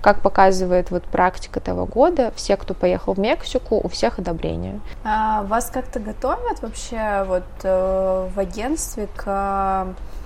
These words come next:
Speaker 2: э, собеседованию на визу?
Speaker 1: А, смотри, мы, м, агентство проверяет анкету, то есть,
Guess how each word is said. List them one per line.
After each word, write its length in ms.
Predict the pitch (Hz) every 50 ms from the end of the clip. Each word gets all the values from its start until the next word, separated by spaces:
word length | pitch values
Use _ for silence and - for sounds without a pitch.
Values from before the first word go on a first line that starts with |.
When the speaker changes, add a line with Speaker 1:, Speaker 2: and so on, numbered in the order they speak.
| - - - - - - -
Speaker 2:
э, 420 | 196 190 185 185 185 185 185 185 185
собеседованию 840 | - - 185 185 - - 226 202 190 185 180 180 180 180 175 - - - - - - -
на 140 | 196 190 185
визу? 340 | 180 185 185 185 - - 185 - - - - - - - - - - - -
Speaker 1:
А, 260 | - 208 202 196 196 -
смотри, 680 | - - - 214 220 - - 226 214 196 185 185 - - - - - - - - - - -
мы, 540 | - 208 208 208 220 233 233 233 233 226 214 - - -
м, 160 | 202 202 - - - - - - - - - - - - -
агентство 720 | 214 202 202 214 208 214 208 - - - - 190 185 180 185 -
проверяет 540 | - 214 196 208 208 208 202 196 196 - 196
анкету, 640 | 185 190 - - - 226 285 - - - 262 226 226 226 -
то 40 |
есть, 140 | 226 - -